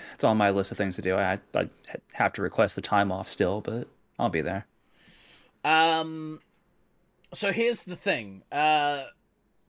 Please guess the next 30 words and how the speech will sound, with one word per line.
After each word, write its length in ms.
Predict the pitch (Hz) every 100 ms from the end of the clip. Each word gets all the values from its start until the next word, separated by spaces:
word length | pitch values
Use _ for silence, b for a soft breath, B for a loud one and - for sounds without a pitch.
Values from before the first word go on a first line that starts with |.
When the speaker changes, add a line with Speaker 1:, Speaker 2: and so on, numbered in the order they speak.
| _ -
Speaker 2:
and 200 | 113 127
this 200 | 123 135
is 60 |
actually 280 | 117 110 95
a 40 |
very 260 | 90 117 110
interesting 540 | 98 - 87 - 85
thing. 320 | - 76 65 73 _ _ _ _ 85
Speaker 1:
Talk 100 | 90
Speaker 2:
Very 100 | 98
Speaker 1:
to 60 | 120
me, 40 |
Speaker 2:
interesting. 200 | 131 - 95
Speaker 1:
Steve-O. 200 | 98 117 _ b b b b -
Speaker 2:
So 440 | - 127 131 127
Speaker 1:
Talk 220 | 127 123
to 80 | 151
me. 200 | 139 135 _ _ _ -
Speaker 2:
on, 280 | 156 190 180
on 300 | 170 196 202
the, 300 | 190 165 143
on 140 | 156 170
the 80 | 147
website 480 | 147 139 147 131
that 100 | 120
I 80 | 123
got 240 | 113 120 110
my 140 | 113
information 480 | 104 104 98 85 92
from, 400 | - 92 110